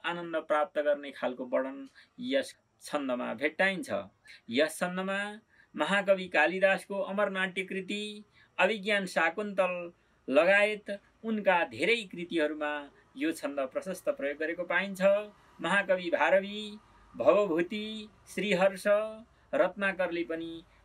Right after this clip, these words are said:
आआफ्ना रचनामा यो छन्द प्रशस्त प्रयोग गर्नुभएको छ भने महाकवि माघले शिशुपाल वध महाकाव्यमा पुरै यो छन्द प्रयोग गरेको पाइन्छ।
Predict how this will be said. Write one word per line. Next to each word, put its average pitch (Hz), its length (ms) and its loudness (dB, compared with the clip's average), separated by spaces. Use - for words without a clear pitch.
आआफ्ना 196 460 4
रचनामा 147 720 -6
यो 139 120 -2
छन्द 139 240 -6
प्रशस्त 156 480 -6
प्रयोग 170 340 -4
गर्नुभएको 185 500 0
छ 180 40 -4
भने 208 440 -2
महाकवि 190 500 2
माघले 202 640 2
शिशुपाल 208 720 0
वध 185 180 6
महाकाव्यमा 165 880 -2
पुरै 233 240 2
यो 165 260 -2
छन्द 147 260 -6
प्रयोग 131 300 -2
गरेको 117 280 -6
पाइन्छ। 160 380 -4